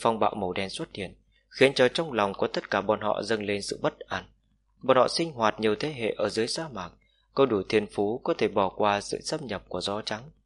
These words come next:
Hiểu biết đối với mảnh Đại Mạc này cũng xa xa vượt hơn người ngoài. Bọn họ rất rõ ràng ý nghĩa mà phong bạo màu đen đại biểu.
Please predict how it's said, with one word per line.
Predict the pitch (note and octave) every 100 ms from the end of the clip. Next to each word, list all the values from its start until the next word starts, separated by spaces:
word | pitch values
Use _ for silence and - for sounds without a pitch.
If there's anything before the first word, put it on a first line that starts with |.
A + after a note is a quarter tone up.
| _ _ _ _
Hiểu | C3 A2
biết | G2+ C3+ B2+
đối | A#2+
với | C3+
mảnh | D3 G#2 F#2
Đại | G2+ -
Mạc | G2 -
này | G2 F2+ - _ _ _
cũng | - C3
xa | - A2
xa | - G#2 G2+
vượt | G2+ G#2+
hơn | B2 D3+
người | A2 F#2+
ngoài. | F2+ F2+ - _ _ _ _ _ _
Bọn | B2 A#2+
họ | A2 G#2+
rất | A#2 A#2
rõ | A#2 B2+
ràng | C3 F#2+ F2+
ý | G#2+
nghĩa | A2+ A#2 A2+ D#3 -
mà | G#2 G#2
phong | - D#3+
bạo | A#2 -
màu | G2 G2
đen | G#2+ G2+
đại | G2 -
biểu. | G2 E2